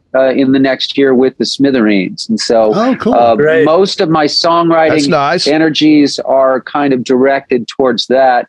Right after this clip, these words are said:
Speaker 1: I've been, uh, co-writing some songs with Jim Babjack,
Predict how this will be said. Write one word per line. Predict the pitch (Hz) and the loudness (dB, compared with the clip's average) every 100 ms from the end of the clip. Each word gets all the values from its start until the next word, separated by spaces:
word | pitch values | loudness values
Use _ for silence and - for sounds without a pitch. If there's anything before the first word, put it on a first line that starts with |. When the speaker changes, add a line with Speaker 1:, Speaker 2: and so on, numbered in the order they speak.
| - _ - | -10 _ -6
Speaker 1:
I've | 113 107 | -4 -2
been, | 127 123 123 | 0 2 2
uh, | 120 113 - | 0 -2 -4
co-writing | 151 151 147 135 | -2 2 2 0
some | - 127 | -4 -6
songs | - 131 127 - | -2 0 -2 -2
with | 123 - | -4 -2
Jim | 135 127 110 | 0 0 0
Babjack, | 120 127 135 120 139 139 160 | 0 0 0 0 0 0 -2